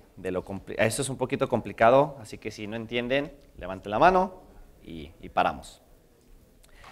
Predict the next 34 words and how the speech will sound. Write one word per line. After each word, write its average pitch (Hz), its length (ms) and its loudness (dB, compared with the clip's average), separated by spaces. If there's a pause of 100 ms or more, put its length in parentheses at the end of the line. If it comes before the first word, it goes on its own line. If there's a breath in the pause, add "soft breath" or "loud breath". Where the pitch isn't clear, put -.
(500 soft breath)
Esta 151 200 6
es 180 80 2
una 196 100 6
de 185 80 8
las 160 140 6
estrategias 135 480 -2
de 139 80 -4
caching 135 280 2
más, 135 360 2
este, 113 760 -2
comunes 127 300 -2
de 123 60 0
usar, 135 460 6
es 113 300 0
cache 165 500 4 (440)
falling 127 320 2
back 110 160 -2
to 113 100 -14
network. 64 480 -18 (540)
Entonces, 123 240 -4
lo 127 80 2
primero 185 240 2
que 196 80 2
vamos 175 180 4
a 165 40 -12
hacer 123 360 4 (240)
es, - 80 -16
como 113 140 -6
pueden 120 200 0
ver, 113 300 4
tengo 120 160 -6
mi 123 80 -2
aplicación 98 460 -10
web. 98 180 4